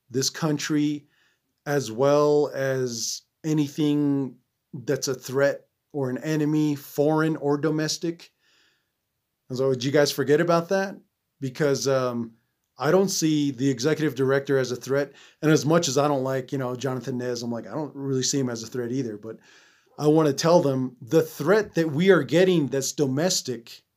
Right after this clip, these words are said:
is, you know, human trafficking. Let's go, let's go focus on that, man, you know? And I know the reason why these veterans don't wanna do it is because they're afraid of dying.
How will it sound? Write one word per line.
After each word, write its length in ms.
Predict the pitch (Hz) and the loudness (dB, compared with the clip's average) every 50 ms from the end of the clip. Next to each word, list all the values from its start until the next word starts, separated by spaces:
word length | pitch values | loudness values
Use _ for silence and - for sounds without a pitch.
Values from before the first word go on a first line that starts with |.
| _ _ _ _ _ _ _ | _ _ _ _ _ _ _
is, 640 | - 165 170 185 180 170 147 139 123 117 110 - - - _ _ _ _ _ _ _ _ _ _ _ _ | 4 6 8 8 8 8 6 4 0 -2 -6 -8 -10 -12 _ _ _ _ _ _ _ _ _ _ _ _
you 140 | 170 151 139 | -4 -2 -2
know, 200 | 131 120 120 120 | -2 -2 -4 -6
human 360 | 120 117 - 160 156 160 156 | -8 -4 0 0 2 2 0
trafficking. 760 | 156 - 190 208 208 208 - 170 - - 127 117 113 104 98 - _ _ _ _ _ _ _ _ _ _ _ _ _ _ _ _ _ - | 0 0 0 0 0 0 -2 -6 -6 -6 -8 -10 -10 -12 -16 -20 _ _ _ _ _ _ _ _ _ _ _ _ _ _ _ _ _ -4
Let's 180 | 139 139 - | -2 -2 2
go, 140 | - 165 160 | 4 4 4
let's 340 | 160 151 147 143 160 156 156 | 4 2 2 0 0 0 2
go 260 | - 165 165 156 147 | 2 2 2 2 -2
focus 540 | 135 - - 170 170 170 170 185 170 - 190 | -6 -2 4 4 4 6 4 2 0 2 2
on 180 | 180 180 175 | 0 0 2
that, 300 | 170 185 208 214 180 123 | 2 0 0 0 -2 -4
man, 300 | 113 113 117 123 135 147 | -6 -8 -8 -8 -6 -6
you 100 | 147 135 | -4 -4
know? 240 | 131 135 135 139 139 - - - - - - - _ _ - | -4 -4 -6 -8 -8 -12 -20 -20 -20 -20 -20 -20 _ _ 2
And 280 | 160 165 156 151 143 | 4 6 6 6 4
I 140 | 123 139 160 | 2 2 2
know 280 | 160 160 170 190 202 202 | 4 8 8 10 10 10
the 100 | 151 147 | 8 6
reason 280 | 151 170 - 147 139 | 4 2 2 0 -2
why 260 | 139 147 156 156 151 139 | 0 0 0 0 0 0
these 200 | 131 135 127 123 | -2 -4 -6 -2
veterans 360 | 120 147 151 151 143 127 117 | -2 0 0 2 0 0 0
don't 120 | 143 139 | -2 -2
wanna 200 | 139 135 131 135 | 0 -2 -2 -4
do 240 | 127 131 156 170 151 | -2 0 2 2 4
it 60 | 131 | 2
is 120 | 123 127 117 | 0 -2 -4
because 340 | 131 127 127 - 139 123 | -6 -8 -4 -4 -4 0
they're 140 | 123 139 135 | 0 0 0
afraid 340 | 123 - - - 147 143 139 | 0 -2 -2 0 0 2 2
of 160 | 135 - - | 0 -4 -4
dying. 520 | - 135 131 135 131 123 120 113 110 107 | -6 -6 -4 -4 -6 -6 -6 -8 -10 -12